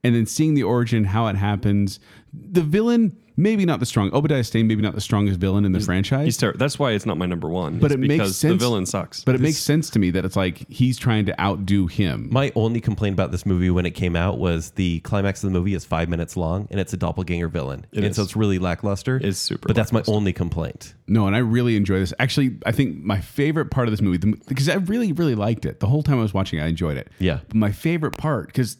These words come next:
Speaker 1: up to this point, superheroes had their secret identity, and they
Speaker 3: Mm-hmm.
Speaker 1: always kept them separate. And the press conference in the end, he just goes, "I'm Iron Man." And
Speaker 3: "I'm
Speaker 1: then it
Speaker 3: Iron
Speaker 1: ended,
Speaker 3: Man."
Speaker 1: and I think everyone in theater went, "Wait, what? He just told everyone who he was. Who does that?" And it was just so fun to see.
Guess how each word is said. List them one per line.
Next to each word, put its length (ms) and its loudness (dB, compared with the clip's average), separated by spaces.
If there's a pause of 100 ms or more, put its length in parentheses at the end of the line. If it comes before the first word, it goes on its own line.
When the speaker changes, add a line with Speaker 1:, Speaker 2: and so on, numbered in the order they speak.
(300)
Speaker 1:
up 220 -8
to 140 -2
this 180 0
point, 440 -2 (340)
superheroes 600 0
had 180 0
their 80 0
secret 360 -2
identity, 540 -4
and 80 2
they 60 2
Speaker 3:
Mm-hmm. 80 -2
Speaker 1:
always 160 0
kept 220 -6
them 120 0
separate. 400 -6 (400)
And 100 2
the 60 2
press 260 -2
conference 360 -2
in 40 0
the 60 2
end, 80 2
he 60 2
just 160 -4
goes, 260 -2 (800)
"I'm 200 2
Iron 240 2
Man." 220 0
And 20 -6
Speaker 3:
"I'm 60 0
Speaker 1:
then 80 2
it 80 -2
Speaker 3:
Iron 60 2
Speaker 1:
ended, 200 2
Speaker 3:
Man." 80 -2
Speaker 1:
and 80 0
I 40 0
think 160 -2
everyone 180 0
in 40 0
theater 180 0
went, 240 -2 (240)
"Wait, 240 0
what? 640 -2 (400)
He 120 4
just 240 -2
told 240 2
everyone 400 2
who 160 4
he 80 2
was. 460 0 (220)
Who 180 2
does 400 -2
that?" 460 -4 (480)
And 120 2
it 60 2
was 140 0
just 180 -2
so 140 2
fun 200 0
to 80 0
see. 300 -4